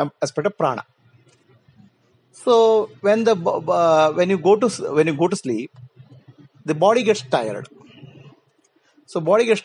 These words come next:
tired, then, uh, the mind conscious control, mo-, mi-, mind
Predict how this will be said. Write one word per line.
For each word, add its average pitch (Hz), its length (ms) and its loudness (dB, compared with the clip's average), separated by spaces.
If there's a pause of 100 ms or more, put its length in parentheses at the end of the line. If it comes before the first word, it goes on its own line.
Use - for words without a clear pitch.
tired, 180 260 2 (340)
then, 190 280 0
uh, 185 240 2
the 160 140 -2
mind 214 460 -2
conscious 208 380 -2
control, 196 500 -2
mo-, 151 260 0
mi-, 165 280 0
mind 190 260 0